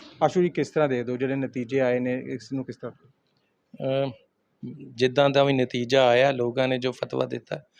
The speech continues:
Speaker 2: ਅਸੀਂ ਖਿੜੇ ਮੱਥੇ ਮੰਨਦੇ ਹਾਂ ਔਰ ਇਹ, ਅਹ, ਸਾਡੇ ਸਾਰੇ ਵਰਕਰਾਂ ਦੀ ਮਿਹਨਤ ਹੈ,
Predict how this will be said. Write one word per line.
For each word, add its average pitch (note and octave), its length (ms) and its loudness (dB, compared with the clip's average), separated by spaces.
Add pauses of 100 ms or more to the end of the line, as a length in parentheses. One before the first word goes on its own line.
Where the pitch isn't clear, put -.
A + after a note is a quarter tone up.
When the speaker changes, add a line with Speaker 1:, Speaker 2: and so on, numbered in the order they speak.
(280)
Speaker 2:
ਅਸੀਂ B2+ 240 -6
ਖਿੜੇ A#2+ 200 0
ਮੱਥੇ B2 300 -2
ਮੰਨਦੇ A#2 380 -2
ਹਾਂ F#3 100 -2 (520)
ਔਰ E3 100 4
ਇਹ, E3+ 260 4 (640)
ਅਹ, B2+ 300 0 (260)
ਸਾਡੇ C3+ 400 2
ਸਾਰੇ C3+ 280 4
ਵਰਕਰਾਂ C3 420 2
ਦੀ C3 120 2
ਮਿਹਨਤ C#3 460 2
ਹੈ, B2+ 220 2